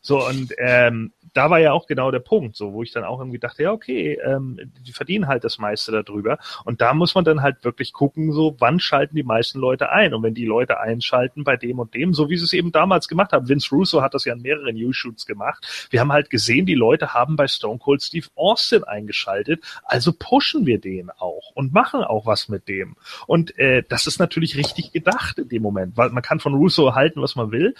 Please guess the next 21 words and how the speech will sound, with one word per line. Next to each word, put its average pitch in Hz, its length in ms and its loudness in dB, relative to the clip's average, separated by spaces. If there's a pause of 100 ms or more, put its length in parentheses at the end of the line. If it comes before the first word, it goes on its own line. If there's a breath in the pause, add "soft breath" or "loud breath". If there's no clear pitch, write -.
(180 loud breath)
Ich - 100 -18
bin - 140 0
auch 143 140 2
<laughs> - 20 4
nicht - 180 0
immer 185 160 -2 (120)
zufrieden - 540 -4
mit 170 180 -2
dem, 185 160 4
was - 160 0
er - 100 2
alles 175 220 2
so 175 100 -4
gemacht 160 320 -2
hat, 214 180 2 (220 loud breath)
aber 143 240 4
zumindest 147 540 0
das 131 260 0
hat 135 140 2
er 135 180 4
erkannt. 170 500 -2